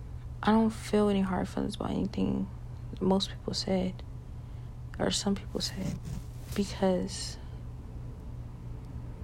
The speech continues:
from their perspective, which God showed me their heart,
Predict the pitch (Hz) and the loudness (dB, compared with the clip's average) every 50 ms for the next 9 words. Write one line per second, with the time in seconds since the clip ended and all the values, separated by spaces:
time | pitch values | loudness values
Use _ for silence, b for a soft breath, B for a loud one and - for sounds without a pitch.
0 | - - - - - - - - - - - - - - - - - - - - | -6 -6 -6 -8 -8 -8 -8 -8 -8 -8 -8 -8 -8 -8 -8 -8 -8 -8 -8 -8
1 | - - - - - - - - - - - - - - - - - - - - | -8 -8 -8 -8 -8 -8 -8 -8 -8 -8 -10 -8 -8 -8 -8 -8 -8 -8 -8 -8
2 | - - - 202 - - - - - - - - - - - - - - - 214 | -8 -8 -6 -6 -6 -6 -8 -8 -8 -8 -8 -10 -10 -10 -8 -8 -4 2 4 6
3 | 214 208 202 190 - 196 190 - - - 196 196 - - 190 196 - 190 - - | 8 8 8 6 4 2 0 2 4 4 4 4 4 2 0 0 -2 -4 -4 0
4 | - 185 180 175 180 - - 190 185 185 185 180 185 180 180 185 - - 180 170 | 2 2 4 4 2 2 2 4 6 6 6 6 6 4 4 4 2 4 4 4
5 | 170 180 | 4 2